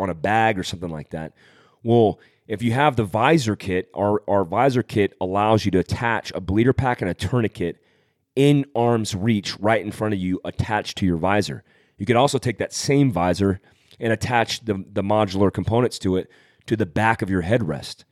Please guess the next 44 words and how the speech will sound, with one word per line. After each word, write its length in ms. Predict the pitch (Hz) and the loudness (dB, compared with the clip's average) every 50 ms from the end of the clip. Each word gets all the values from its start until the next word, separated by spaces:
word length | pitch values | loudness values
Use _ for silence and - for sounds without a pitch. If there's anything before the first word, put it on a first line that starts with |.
| _ _ _ _ _ _ _ _ | _ _ _ _ _ _ _ _
You 120 | - 120 135 | -2 0 0
could 100 | 147 139 | 2 2
even 320 | 165 175 170 135 117 101 | 2 2 2 0 0 0
remove 520 | 120 123 113 113 120 143 151 151 135 117 | -2 -2 0 2 4 6 6 6 4 2
the 100 | 101 113 | 0 -2
B 200 | 104 98 120 123 | 0 2 4 4
H 180 | 120 110 - - | 4 4 4 2
R 120 | 120 110 | 2 2
K 380 | 104 - - 139 131 127 117 104 | 0 0 -2 0 2 2 2 0
bleeder 400 | 92 87 - 107 131 135 127 123 | 0 -2 -2 0 0 2 2 0
pack 380 | - - 123 120 101 - _ - | 0 0 -4 -4 -6 -10 _ -6
kit 420 | - - 135 170 185 - _ _ _ _ _ _ _ _ _ _ _ _ - | -2 0 0 0 0 -4 _ _ _ _ _ _ _ _ _ _ _ _ -4
and 160 | 113 117 - | -4 -2 0
take 240 | - 143 147 139 - | 2 2 2 2 4
that 160 | 135 120 - - | 2 2 2 2
actual 460 | 120 127 123 - - - 120 90 - | 0 0 0 -2 -4 -4 -2 -2 -2
pouch 480 | - - - 135 139 160 170 - - - _ | -2 -4 -4 -2 -2 -2 -4 -6 -10 -10 _
and 220 | - 113 113 101 - | -4 -4 -4 -4 -6
put 280 | - - - 185 175 135 | -6 -2 2 2 2 2
it 200 | - - _ _ _ _ _ _ _ _ - | 2 -2 _ _ _ _ _ _ _ _ -4
on 100 | 101 101 | -2 -2
the 60 | 98 | 0
back 280 | 87 107 110 110 - - | 2 2 2 2 2 0
of 120 | 101 87 | -2 0
your, 300 | 92 95 92 90 90 - - | 2 2 2 2 0 -2 -2
uh, 360 | 85 92 90 87 87 82 73 - - | 0 0 2 2 2 0 -2 -6 -8
panel 220 | - 117 113 107 | -6 -4 -2 -2
pack. 300 | 92 - 73 62 - _ _ _ _ _ _ _ _ _ _ _ _ - | -2 -4 -6 -10 -12 _ _ _ _ _ _ _ _ _ _ _ _ -8
And 120 | 113 110 | -6 -2
so 200 | - 135 123 113 | 2 6 6 6
we 220 | 110 98 101 131 127 | 6 6 4 4 4
want 240 | 127 135 131 127 - | 6 4 2 2 2
the 60 | 113 | 2
modularity, 720 | 117 117 120 120 107 104 95 110 117 123 131 135 123 107 | 4 4 4 4 2 0 2 4 4 4 4 4 2 2
but 120 | - 107 | 2 2
I 100 | 101 101 | 2 4
want 260 | 98 104 117 120 - | 4 4 4 2 2
you 80 | - 104 | 0 -2
to 40 | 98 | -2
be 160 | 92 101 104 104 | 0 0 2 2
able 180 | 101 92 101 | 2 2 2
to 80 | 90 87 | 2 2
reach 440 | 85 80 92 123 135 127 - - - - | 0 -2 -2 -4 -4 -4 -6 -8 -4 -2
out 380 | 101 110 101 87 - - _ | 0 0 0 0 -2 -4 _